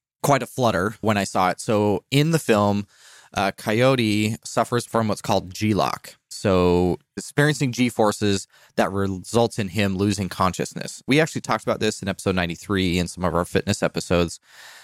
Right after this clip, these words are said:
And there's a lot of things with this that kind of made me very interested. So one, pilots have a suit. It's called G suit, right? Squeezes their lower extremities in order to kind of keep that blood available for them to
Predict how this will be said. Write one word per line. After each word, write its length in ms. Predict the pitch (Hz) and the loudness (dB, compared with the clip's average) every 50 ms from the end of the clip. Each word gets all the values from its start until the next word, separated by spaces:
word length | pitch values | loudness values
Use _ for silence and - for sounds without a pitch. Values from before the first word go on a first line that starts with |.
| - _ - - | -20 _ -4 -2
And 400 | 104 107 101 101 95 85 - - _ _ _ - | 0 2 2 0 -2 -4 -10 -16 _ _ _ -2
there's 160 | 127 127 110 | 0 0 2
a 40 | 110 | 2
lot 260 | 104 107 104 123 147 | 2 2 4 4 2
of 80 | 156 - | 2 0
things 300 | - 139 127 123 113 101 | 0 0 0 0 -2 -2
with 180 | 104 101 - | -2 -2 0
this 200 | - 107 95 - - | 0 0 0 0 -2
that 220 | 104 - - _ | -6 -6 -6 _
kind 220 | - - 113 101 98 | -6 -4 -2 0 -2
of 240 | 92 87 - _ _ - | -2 -4 -6 _ _ -2
made 200 | 107 113 113 104 | 0 0 0 0
me 80 | 107 101 | -2 -2
very 280 | 92 104 98 98 92 | 0 2 2 2 0
interested. 480 | 82 87 - - - - - 73 - - | 0 -4 -10 -12 -12 -8 -8 -8 -8 -4
So 320 | - 123 110 104 98 - _ _ _ _ - - - _ | 0 0 2 2 0 -2 _ _ _ _ -20 -20 -10 _
one, 320 | - 139 156 156 156 156 151 | 2 2 2 2 2 -2 -4
pilots 320 | - - 139 120 113 - | -2 -2 -2 -2 -2 -4
have 100 | 135 110 | -6 -6
a 60 | 104 | -6
suit. 320 | - - - 127 123 - _ _ _ - | -6 -2 -2 0 0 -2 _ _ _ -20
It's 160 | 113 - - | -18 -12 -6
called 160 | - 104 90 | -4 -4 -2
G 180 | 90 - 117 110 | 0 0 0 0
suit, 300 | - - 117 110 101 - _ _ | 0 0 0 0 -2 -2 _ _
right? 260 | - 107 104 - - - | 0 0 0 0 -4 -10
Squeezes 500 | - - - 123 123 113 107 117 110 - | -14 -6 -2 0 0 0 0 -2 -2 0
their 140 | 117 104 98 | 2 2 4
lower 240 | 98 101 98 95 | 4 4 4 2
extremities 640 | 85 - - - 117 104 104 104 95 101 101 101 95 98 | 2 0 -2 -2 0 0 2 2 2 2 0 0 0 0
in 80 | 92 | 0
order 220 | 92 92 90 92 87 | 0 0 0 0 -2
to 140 | - - | -2 -6
kind 200 | - - 101 92 | -6 -4 -2 -2
of 80 | 85 - | -2 -4
keep 300 | - - - 110 - - | -6 -4 -4 -4 -2 0
that 200 | 104 95 - - | -2 -2 -2 -4
blood 280 | - 98 101 98 98 92 | -4 -2 0 0 0 0
available 580 | 85 85 95 92 98 101 101 95 104 101 98 | -2 0 0 2 2 2 0 0 0 0 0
for 160 | - - 98 | -2 -2 -4
them 320 | 92 95 92 92 92 95 92 | -2 0 0 0 0 -2 -4
to 240 | - - 82 78 | -6 -8 -12 -12